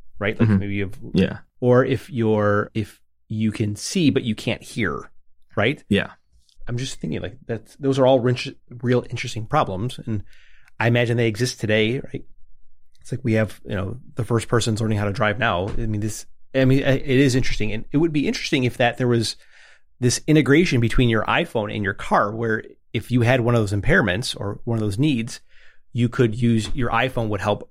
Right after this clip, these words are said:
Speaker 1: broker that need to that car.
Speaker 2: Mm-hmm. Yeah.
Speaker 1: Yeah.
Speaker 2: Yeah.
Speaker 1: Huh.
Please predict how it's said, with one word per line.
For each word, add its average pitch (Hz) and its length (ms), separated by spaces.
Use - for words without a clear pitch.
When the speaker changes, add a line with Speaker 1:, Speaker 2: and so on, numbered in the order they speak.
Speaker 1:
broker 127 340
that 104 200
need 113 480
to - 100
that 107 160
car. 98 380
Speaker 2:
Mm-hmm. 107 240
Yeah. 107 380
Speaker 1:
Yeah. 107 200
Speaker 2:
Yeah. 95 280
Speaker 1:
Huh. 135 200